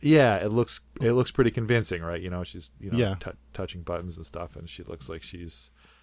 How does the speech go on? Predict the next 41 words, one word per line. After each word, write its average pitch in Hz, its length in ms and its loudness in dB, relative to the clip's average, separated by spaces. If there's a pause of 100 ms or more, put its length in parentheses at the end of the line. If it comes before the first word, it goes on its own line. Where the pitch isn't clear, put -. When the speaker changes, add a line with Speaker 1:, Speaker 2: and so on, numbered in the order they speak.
(420)
Speaker 1:
yeah, 95 220 2
she - 160 -8
knows 92 240 -2
what 85 120 -6
she's 85 140 -14
doing. 82 400 -6
She's - 140 -10
actually 85 440 -6 (140)
doing 92 220 -6
something 85 300 -8
with 87 160 -8
intent. 80 500 -14 (1000)
Uh, 98 200 0
we 117 60 2
Speaker 2:
And 135 100 8
Speaker 1:
get 110 100 10
Speaker 2:
the, 104 160 6
Speaker 1:
a - 40 2
Speaker 2:
the 147 60 2
graphics 156 380 8
for - 120 4
that 120 120 6
control 117 240 4
panel 95 280 10
are 82 60 -4
great. 87 380 -6 (500)
Speaker 1:
They're 151 120 6
pretty 214 240 4
good, 156 320 2
right? 101 280 -2 (140)
I 107 80 0
kinda 143 360 0
wish 113 460 0
that, 95 400 -6 (640)
like, 104 180 -4
the, 95 360 2
the 92 120 -2
graphics 117 640 0 (100)
for 104 340 4
the 90 140 -4
dashboard 92 920 -2